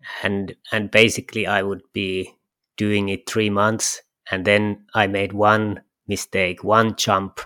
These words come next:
where the load was too big, and it kind of went to the baseline. And I, I think that was really, really frustrating, that, that it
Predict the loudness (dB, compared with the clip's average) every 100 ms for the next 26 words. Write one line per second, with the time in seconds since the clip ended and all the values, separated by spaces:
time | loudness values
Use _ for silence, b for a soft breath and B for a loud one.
0 | -18 _ _ _ -12 -4 -4 -4 -8 _
1 | _ _ -6 -2 -2 -4 -10 -10 -12 -8
2 | -10 -10 -16 -20 _ -12 -12 -4 -4 -4
3 | -8 -6 -6 -8 -12 -6 -4 -4 -4 -6
4 | -6 -6 -14 _ b b b b _ -8
5 | -6 -8 -10 -10 -4 0 0 0 -6 -6
6 | -2 0 0 -2 -6 _ -6 -4 -4 -6
7 | -8 -8 -8 -8 -8 -12 -16 -18 _ _
8 | -14 -14 -8 -4 -4 _ -20 _ -12